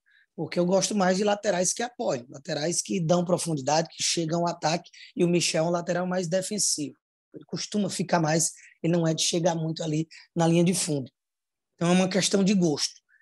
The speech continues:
E ali a volância é onde eu acho que vai ter a melhor dor de cabeça, digamos assim. Porque eu não consigo enxergar o Richarlison fora desse time. É impressionante como ele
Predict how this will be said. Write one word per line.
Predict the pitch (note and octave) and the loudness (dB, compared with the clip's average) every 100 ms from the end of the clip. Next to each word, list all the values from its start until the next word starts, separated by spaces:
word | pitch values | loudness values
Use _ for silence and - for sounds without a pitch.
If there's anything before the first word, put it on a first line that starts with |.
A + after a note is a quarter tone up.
| _ _ _ - | _ _ _ 0
E | A3+ | 2
ali | C4+ D4 | 2 -2
a | D#4+ | -2
volância | G#3+ G3 F#3+ C#4+ - D3+ - _ | 0 0 0 -2 -4 -6 -12 _
é | - E3+ - F3 | -12 -10 -6 -4
onde | G3 G3+ | 0 4
eu | G3+ | 6
acho | F#3+ F3+ - | 4 0 -2
que | G3+ | -2
vai | F3+ F#3 F#3 | 0 0 -2
ter | G3 | 0
a | G3 G3 - | 0 -2 -4
melhor | F3+ F#3 F#3 A#3 | 2 4 4 4
dor | F#3 A3 | 4 2
de | F#3+ | 0
cabeça, | - F#3+ E3 D3+ - | -4 -4 -2 -2 -2
digamos | D3 D3 D3+ D3 | -4 -6 -6 -4
assim. | D#3 - C#3 - _ _ _ _ _ _ | -2 -4 -6 -18 _ _ _ _ _ _
Porque | D#3+ D#3 - E3+ D#3+ D#3+ D#3 _ _ | -10 -10 -8 -2 2 2 -2 _ _
eu | E3+ | -4
não | A3+ D4+ | -2 -2
consigo | B3+ F3+ A#3 G3 | -2 0 2 0
enxergar | F#3+ G3 E3+ | 0 -2 0
o | F3+ | 0
Richarlison | D#3+ D#3 - F3 D#3 - D#3+ D#3+ _ _ _ | 0 0 0 -2 -6 -8 -10 -16 _ _ _
fora | - - E3 E3 | -18 -8 -4 -4
desse | D#3 D3+ - | -4 -4 -6
time. | - D#3+ F3+ - _ _ _ _ | -6 -6 -6 -12 _ _ _ _
É | D#3 | -6
impressionante | D3+ D#3+ - F#3+ F#3 F#3 | 4 6 6 6 4 2
como | F#3+ F#3 F3+ | 2 4 6
ele | F3+ F3 | 6 4